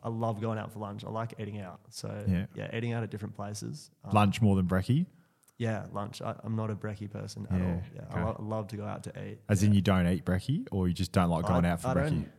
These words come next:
Speaker 1: don't like going out for brekkie. I don't
Speaker 2: Yeah.
Speaker 1: believe in it.
Speaker 2: <laughs> Yeah,
Speaker 1: I
Speaker 2: well.
Speaker 1: think it's, I think it's overpriced and it's,
Speaker 2: Yeah, okay.
Speaker 1: yeah, it's
Speaker 2: So you can
Speaker 1: crazy.
Speaker 2: sort of do it yourself at home
Speaker 1: Yeah, yeah,
Speaker 2: kind of thing?
Speaker 1: hundred percent. I
Speaker 2: Yeah,
Speaker 1: think
Speaker 2: right.
Speaker 1: going out for brekkie is definitely
Speaker 2: But what
Speaker 1: overrated.
Speaker 2: about, but lunch, lunch can be
Speaker 1: Oh,
Speaker 2: similar.
Speaker 1: there's nothing better than, like, a, a nice Sunday lunch where you have a few drinks with,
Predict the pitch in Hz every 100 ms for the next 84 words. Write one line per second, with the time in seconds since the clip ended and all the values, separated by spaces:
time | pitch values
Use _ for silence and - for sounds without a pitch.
0 | _ 117 104 90 92 90 - - 98 101
1 | 113 95 78 80 98 - - _ - 95
2 | 113 101 - - - 113 - - - 110
3 | 113 107 107 101 - 107 107 104 113 104
4 | 113 104 90 87 - 107 107 107 - 104
5 | - 101 95 113 104 98 87 92 82 90
6 | 92 85 80 73 85 92 127 - - 95
7 | 101 85 98 113 110 120 110 104 _ _
8 | 92 160 127 85 110 104 - 101 101 107
9 | 107 - - 110 - 82 85 98 90 98
10 | 92 82 82 87 98 110 110 - - -
11 | - 98 90 - 85 95 92 - 65 -
12 | 120 117 104 117 123 139 113 107 104 101
13 | 101 104 104 - 107 101 101 - 104 101
14 | 104 104 - 104 107 104 107 107 104 104
15 | - 117